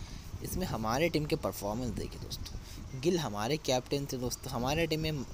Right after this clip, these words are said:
Werner, Gaikwad जैसे जिनको किसी ने नहीं,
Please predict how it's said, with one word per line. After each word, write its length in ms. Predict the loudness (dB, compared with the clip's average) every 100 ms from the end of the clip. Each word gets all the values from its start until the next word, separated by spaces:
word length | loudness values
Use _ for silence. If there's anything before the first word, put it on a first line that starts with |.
| -8 -2
Werner, 440 | 0 2 0 -2
Gaikwad 560 | 2 6 6 6 6 8
जैसे 380 | 6 4 2 -2 -4 -8 -8 -4
जिनको 340 | -2 0 4 2
किसी 400 | 2 0 2 2
ने 100 | 4
नहीं, 260 | 4 2